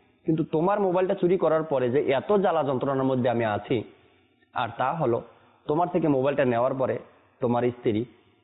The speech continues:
একটা মেসেজ দেয়, 'এখন কোথায় আছো?' ভালো, একটা মেসেজের রিপ্লাই দিলাম, 'আমি গাড়িতে আছি।' দ্বিতীয় মেসেজ আসলো, 'এখন কি করো?' আবার মেসেজ করলো, 'তুমি কি দুপুরে খানা খেয়েছো?' এরপরে মেসেজ করলো, 'কখন আসবে?'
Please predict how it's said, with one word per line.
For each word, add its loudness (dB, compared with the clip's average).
একটা -4
মেসেজ -2
দেয়, 0
'এখন -2
কোথায় -4
আছো?' -8
ভালো, -2
একটা -4
মেসেজের -2
রিপ্লাই 0
দিলাম, 0
'আমি 0
গাড়িতে -2
আছি।' -4
দ্বিতীয় 0
মেসেজ 0
আসলো, -2
'এখন -2
কি -2
করো?' -4
আবার -2
মেসেজ -2
করলো, -2
'তুমি 0
কি 0
দুপুরে -2
খানা -4
খেয়েছো?' -4
এরপরে 0
মেসেজ -2
করলো, 0
'কখন -2
আসবে?' -2